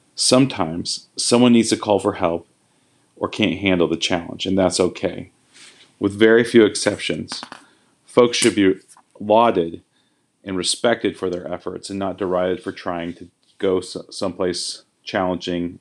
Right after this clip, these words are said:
or on an adv-, adventure in the first place. For others, the adventure wouldn't be a challenge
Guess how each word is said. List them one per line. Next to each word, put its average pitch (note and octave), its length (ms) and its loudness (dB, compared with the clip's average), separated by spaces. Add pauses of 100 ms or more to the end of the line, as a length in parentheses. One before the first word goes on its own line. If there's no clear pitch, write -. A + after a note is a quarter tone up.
or F2 200 -2
on F2 100 -4
an E2 260 -6
adv-, - 160 -8
adventure F#2 580 0
in E2+ 120 -4
the E2+ 60 -4
first E2+ 340 -4
place. - 440 -8 (1500)
For - 200 2
others, B2 360 2
the A#2 80 4
adventure A2 420 2
wouldn't G2+ 300 2
be G#2 100 4
a G2+ 80 4
challenge F2 680 -8